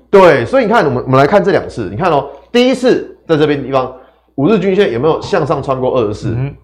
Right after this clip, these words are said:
Speaker 1: 没有。
Speaker 2: 没有。
Speaker 1: 好，第二次在上礼拜的时候，那时候本来觉得说，哎，有机会穿过去了，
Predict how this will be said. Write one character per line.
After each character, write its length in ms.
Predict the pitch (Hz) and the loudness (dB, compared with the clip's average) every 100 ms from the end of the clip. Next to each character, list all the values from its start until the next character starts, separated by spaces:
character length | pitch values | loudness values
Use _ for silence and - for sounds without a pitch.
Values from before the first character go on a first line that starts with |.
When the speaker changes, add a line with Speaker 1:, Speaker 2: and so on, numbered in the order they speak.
| - | -10
Speaker 1:
没 180 | 113 117 | -6 -4
有。 120 | 98 - | -6 -10
Speaker 2:
没 160 | - 123 | -10 -8
有。 120 | 120 113 - _ | -6 -10 -18 _
Speaker 1:
好， 340 | - 98 98 - _ _ _ _ _ _ | -10 -10 -10 -16 _ _ _ _ _ _
第 140 | 254 277 | 0 4
二 100 | 240 | 4
次 280 | 233 185 120 | 2 -4 0
在 120 | 170 | 2
上 180 | 165 127 | 2 0
礼 120 | 104 | 0
拜 120 | 127 | 0
的 80 | 104 | -2
时 140 | - | -4
候， 300 | 104 95 - - _ - | -4 -4 -8 -20 _ -2
那 80 | |
时 80 | 247 | 2
候 120 | 247 | 2
本 100 | 147 | 2
来 100 | 110 | -4
觉 160 | 117 127 | -4 -2
得 120 | 117 | -2
说， 100 | 117 | 0
哎， 140 | 180 240 - | -2 -2 -2
有 160 | 123 | -2
机 160 | 123 165 | 0 2
会 100 | 180 | 2
穿 160 | 147 | 4
过 160 | 147 139 | 2 0
去 180 | 113 120 | 2 -2
了， 120 | 82 | -2